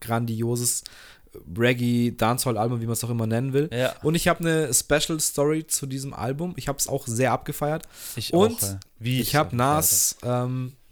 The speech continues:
Speaker 1: nur einmal live gesehen und das war in, auf dem Tollwood im Zusammenhang mit der Tour von eben dem Distant Relatives Album.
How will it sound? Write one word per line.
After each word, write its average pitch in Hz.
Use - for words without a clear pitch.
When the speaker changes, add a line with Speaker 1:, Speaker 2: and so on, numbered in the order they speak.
Speaker 1:
nur 131
einmal 170
live 143
gesehen 113
und 117
das 123
war 127
in, 117
auf 107
dem 117
Tollwood 165
im 127
Zusammenhang 131
mit 120
der 120
Tour 131
von 113
eben 107
dem 104
Distant 98
Relatives 90
Album. 78